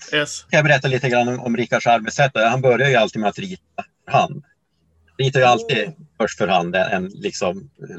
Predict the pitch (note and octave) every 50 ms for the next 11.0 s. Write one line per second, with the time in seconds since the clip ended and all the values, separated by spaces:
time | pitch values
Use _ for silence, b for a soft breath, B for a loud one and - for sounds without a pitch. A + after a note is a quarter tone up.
0 | G#2+ - G2+ F#2+ - F3+ - - _ - - - - - - - _ b b b
1 | b b b b _ - C3+ C3+ C#3 C3+ - - C3+ B2 A#2+ A2+ A2 A#2+ C#3+ C#3
2 | C3+ C3 B2+ B2+ B2+ B2+ C3 - - G#2+ - B2 A2+ G2+ - G#2+ G2 F#2+ F#2 F#2+
3 | F#2+ F#2+ F#2 G2 G2 F#2 F#2+ F#2+ - C#3+ C3+ C#3 - _ _ A2+ - - _ _
4 | _ _ _ _ _ _ _ _ _ _ b b b b - D3+ C#3 C3+ C3+ A2+
5 | A2 - _ _ _ _ _ _ _ B2 B2 - - - - - - _ - C3
6 | C#3 C#3+ C#3 - C3+ A#2+ A#2 G#2 G2+ G#2+ A2+ - - B2+ A2+ G2 G2+ G2+ G#2+ G#2+
7 | - _ _ _ _ _ _ _ _ _ _ _ _ _ _ _ _ _ _ _
8 | _ - A#2 G#2+ - - G#2+ - - B2 G#2+ G2 A#2+ A#2+ C3 B2+ G2+ F2+ F#2 F#2+
9 | F2+ - G#2+ G#2 G#2+ A2 A2+ A2 G#2+ G2+ G2+ G2 G2 F2+ G#2 G2 - - G2 F#2+
10 | F#2 - G#2+ G2 F#2+ A#2 A#2+ A2+ - - - - G2+ G#2 - - - - A#1 -